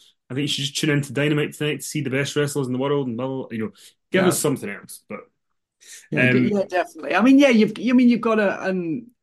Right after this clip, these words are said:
Speaker 2: I think, you know, sense of humor and making light of things when it's appropriate goes a long way.
Speaker 1: Yeah.
Speaker 2: And I think, you know, people, more people would warm to him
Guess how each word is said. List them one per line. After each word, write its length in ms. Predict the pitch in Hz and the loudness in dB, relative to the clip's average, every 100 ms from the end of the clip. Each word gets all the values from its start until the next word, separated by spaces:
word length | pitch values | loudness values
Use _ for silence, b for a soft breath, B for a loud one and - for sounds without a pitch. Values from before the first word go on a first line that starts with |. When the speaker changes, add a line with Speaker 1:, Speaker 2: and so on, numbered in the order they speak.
| b b b | b b b
Speaker 2:
I 80 | 330 | 2
think, 260 | 311 240 | 4 4
you 140 | - 233 | 2 2
know, 100 | 196 | 2
sense 360 | - 233 220 | 2 4 4
of 60 | 170 | 0
humor 540 | - 214 202 208 247 247 | 2 6 6 6 2 -2
and 160 | 180 | -2
making 300 | 190 185 160 | 0 -2 -4
light 320 | 156 156 185 139 | -4 -2 -4 -6
of 80 | |
things 560 | - 196 208 214 208 - - | -4 0 2 2 0 -6 -16
when 300 | - 156 165 | -10 -6 -6
it's 160 | 160 - | -6 -8
appropriate 840 | 131 - 170 185 185 220 226 247 | -10 -6 2 4 4 2 2 0
goes 260 | 151 190 - | 0 -2 0
a 60 | 165 | -2
long 260 | 160 156 | -2 -4
way. 360 | 170 - - - _ _ _ | -4 -6 -10 -16 _ _ _
Speaker 1:
Yeah. 200 | 107 95 | -14 -10
Speaker 2:
And 140 | 156 170 | -8 -6
I 40 | |
think, 340 | 131 202 180 | 0 0 0
you 80 | 190 | -2
know, 80 | 175 | -4
people, 380 | - 190 - 170 | -2 -4 -4 -6
more 220 | 175 180 | -2 -4
people 320 | 180 190 160 | -2 -4 -2
would 240 | 156 156 131 | 0 0 0
warm 360 | 123 170 190 202 | 2 4 4 4
to 180 | 208 | 2
him 380 | 202 240 247 233 | 2 4 2 0